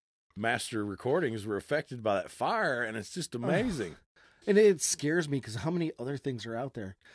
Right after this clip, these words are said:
Speaker 2: You know, you were talking, as we were driving down to Austin a couple weeks ago, you were talking about that, that guy that had all those blues records and stuff,
Speaker 1: Uh-huh.
Speaker 2: right?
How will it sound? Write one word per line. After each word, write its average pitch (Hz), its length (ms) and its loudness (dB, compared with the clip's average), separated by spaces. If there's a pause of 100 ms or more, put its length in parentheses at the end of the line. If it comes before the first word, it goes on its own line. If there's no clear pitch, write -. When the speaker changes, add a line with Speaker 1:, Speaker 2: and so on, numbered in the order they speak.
(120)
Speaker 2:
You 151 80 2
know, 160 60 8
you 170 180 4
were 240 40 2
talking, 143 720 0
as 131 140 2
we 151 60 4
were 143 40 4
driving 147 280 2
down 135 100 0
to 113 80 -8
Austin 127 500 -4
a 113 40 -16
couple 127 240 -6
weeks 143 260 -4
ago, 117 300 -6 (360)
you 175 120 -2
were 220 40 2
talking 180 320 4
about 131 540 -4 (440)
that, 127 340 -4
that 117 260 -8
guy 135 220 -4
that 120 60 -6
had 113 140 -8
all 127 140 -6
those 170 160 0
blues 147 340 2
records 110 440 -8
and 107 80 -16
stuff, 87 360 -12
Speaker 1:
Uh-huh. 107 320 -4
Speaker 2:
right? 139 280 -6